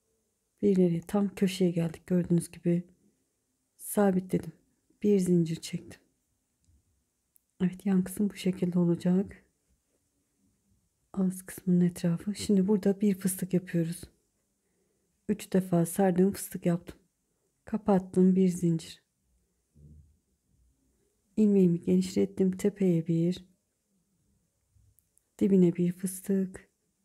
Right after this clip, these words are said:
Karşıya da üçüncü fıstığımı yapıyorum. İkisine bir bataraktan yapıyoruz.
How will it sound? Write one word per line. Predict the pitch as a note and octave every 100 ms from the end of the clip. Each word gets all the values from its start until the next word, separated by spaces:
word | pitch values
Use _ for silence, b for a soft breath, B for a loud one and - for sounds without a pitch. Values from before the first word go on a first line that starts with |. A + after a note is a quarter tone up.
| _ _ _ _ _ _ _ _ _ _ _ _ _ _ _ _ _ _ -
Karşıya | G#3+ G#3 - G3 F3
da | F#3 G3 - _ _ _ _ _ _ _ _ _ _ _ _ -
üçüncü | G#3+ - G3+ F#3
fıstığımı | G3 F#3 - F3+
yapıyorum. | F3 E3+ F3 F#3
İkisine | - - G3 F3+
bir | F3 F3
bataraktan | F3 F3 F3 - F3+ F#3 G3 - _ _ _ _ _ _ _ _ _ _ _ _ _ _ _ _ _ _ F#3+ E3 _ _ _ _ _ _ _ _ _ _ _ _ _ _ _ _ _ _ _ _ _ -
yapıyoruz. | F#3+ - F#3 F3 -